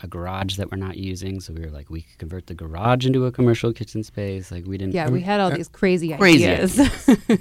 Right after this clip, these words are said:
Speaker 2: of what, what we could do.
Speaker 3: Well, Apple Computer started in the garage, too,
Speaker 1: Right.
Speaker 3: so you never
Speaker 2: Yeah.
Speaker 3: know. Never know. So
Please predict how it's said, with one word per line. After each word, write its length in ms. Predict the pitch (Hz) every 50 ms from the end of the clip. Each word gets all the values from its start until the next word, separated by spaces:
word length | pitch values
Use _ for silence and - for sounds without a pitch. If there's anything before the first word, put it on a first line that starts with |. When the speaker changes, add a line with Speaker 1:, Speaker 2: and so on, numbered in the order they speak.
| - -
Speaker 2:
of 200 | 202 - 202 175
what, 220 | 185 185 - - -
what 260 | - 170 170 - -
we 120 | - 170
could 160 | - 170 151 -
do. 320 | 175 165 - 165 165 - _ _ _ _ _ _ _ _ _ _ _ _ _ _ _ _ _ -
Speaker 3:
Well, 220 | 147 143 127 117
Apple 300 | 127 147 139 - 139 127
Computer 420 | 131 123 117 - 143 143 123 107
started 340 | - - - 117 110 98 95
in 120 | 98 95 92
the 60 | 90
garage, 500 | - 98 95 95 87 82 85 - - -
too, 40 | 110
Speaker 1:
Right. 300 | 120 110 90 76 76 -
Speaker 3:
so 180 | - - 90
you 440 | 80 - 98 95 92 - - 131 120
never 60 | - 170
Speaker 2:
Yeah. 180 | 165 - - -
Speaker 3:
know. 80 | - - - - - - - - - _
Never 200 | 135 135 127 123 131
know. 140 | 131 131 131
So 360 | - - 165 151 147 131 135